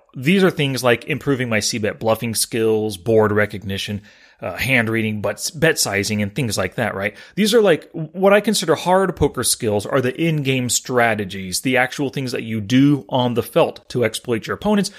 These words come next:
win pots, win money. Now, I also have goals of improving my, quote, soft poker skills. These are mental aspects, like always being in control of my emotions, not forcing the action,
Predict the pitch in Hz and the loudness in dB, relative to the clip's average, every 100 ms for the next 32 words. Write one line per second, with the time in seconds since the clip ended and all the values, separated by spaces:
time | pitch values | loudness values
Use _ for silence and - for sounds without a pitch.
0 | - - 123 120 - 180 185 - 110 92 | -16 -2 0 0 -2 -2 -2 -2 -6 -4
1 | 92 196 - _ _ _ _ - 131 113 | -2 -4 -4 _ _ _ _ -4 -4 -4
2 | - _ _ - 156 160 160 143 131 131 | -10 _ _ 0 2 4 4 2 2 2
3 | 135 127 120 123 - 139 127 120 113 110 | 2 2 -2 -4 -4 -4 -2 -4 -6 -8
4 | - 151 131 - - - 262 311 403 - | 0 0 0 -6 -6 -2 0 0 -2 -4
5 | - - - _ 135 113 98 - - 240 | -8 -10 -12 _ -2 -2 -4 -4 -2 -4
6 | 101 - _ - - - - 170 214 220 | -4 -12 _ -20 -20 -18 0 2 4 2
7 | 180 165 165 156 131 131 151 - 180 - | -2 0 2 2 0 -2 -2 -4 -6 -4
8 | 123 113 - - - - - 127 113 - | -4 -4 -6 -8 -12 -10 -4 -2 -4 -2
9 | 135 127 127 117 110 127 120 117 - 120 | 2 4 2 -2 -2 -2 -2 -4 -8 -4
10 | 123 117 110 104 95 95 175 196 190 185 | 0 2 2 -2 -4 0 0 2 0 -2
11 | - - - 113 113 110 - 117 - 98 | -4 -14 -4 0 0 -2 -2 -2 -2 -6
12 | 90 151 196 - 196 | -4 -2 -2 0 0